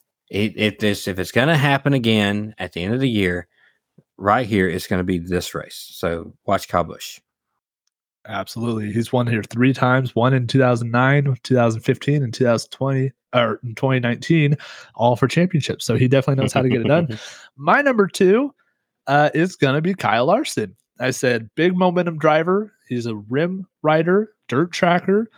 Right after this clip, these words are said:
Speaker 2: Uh, doesn't have to stress. Like we were talking about earlier, he has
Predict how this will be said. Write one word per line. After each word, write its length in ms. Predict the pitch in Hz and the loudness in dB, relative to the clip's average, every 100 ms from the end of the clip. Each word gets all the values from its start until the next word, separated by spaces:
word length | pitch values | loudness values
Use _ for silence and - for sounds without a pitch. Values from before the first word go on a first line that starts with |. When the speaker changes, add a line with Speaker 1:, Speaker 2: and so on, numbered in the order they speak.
| _ _ - | _ _ -4
Speaker 2:
Uh, 160 | 120 | -2
doesn't 280 | 120 147 220 | 2 2 2
have 140 | 214 226 | 0 0
to 100 | 180 | -2
stress. 380 | - 185 131 120 | 2 0 0 -4
Like 120 | 117 | -2
we 100 | 143 | -2
were 80 | 139 | 2
talking 160 | 151 | 0
about 160 | 151 143 | 0 0
earlier, 300 | 160 151 104 | 2 2 0
he 160 | 110 165 | 0 0
has 200 | 139 | 0